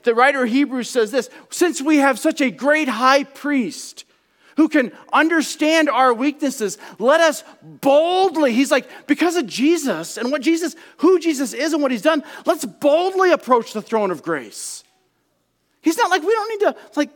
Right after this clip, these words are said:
like, okay, please, I hope you accept me. I hope you accept me. I, I hope I was good enough today for you to, for you to pat me on the head." There's none of that with Jesus. Jesus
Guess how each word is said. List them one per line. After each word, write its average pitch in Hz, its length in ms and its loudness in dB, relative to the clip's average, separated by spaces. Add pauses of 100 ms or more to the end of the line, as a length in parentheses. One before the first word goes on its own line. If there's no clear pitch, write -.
like, 247 220 -6 (600)
okay, 285 200 -8
please, 294 280 -10
I 254 100 -4
hope 269 220 -10
you 269 120 -8
accept 175 320 -4
me. 139 160 -8
I 127 60 -2
hope - 260 -8
you 285 100 -6
accept 262 280 -4
me. 277 180 -6 (180)
I, - 220 0
I - 20 2
hope 294 180 -2
I 320 80 0
was 277 180 -4
good 277 180 -8
enough 269 200 -6
today 269 280 -4
for 269 140 -10
you 262 180 -8
to, 254 120 -4 (200)
for - 100 -10
you 254 160 -2
to 269 80 -2
pat 262 280 -2
me 285 100 -8
on 262 160 -4
the 254 80 0
head." 269 400 0 (160)
There's 370 260 -2
none 403 380 -2 (140)
of 320 80 -6
that 214 220 0
with 196 200 -8
Jesus. - 840 -12 (880)
Jesus 392 360 2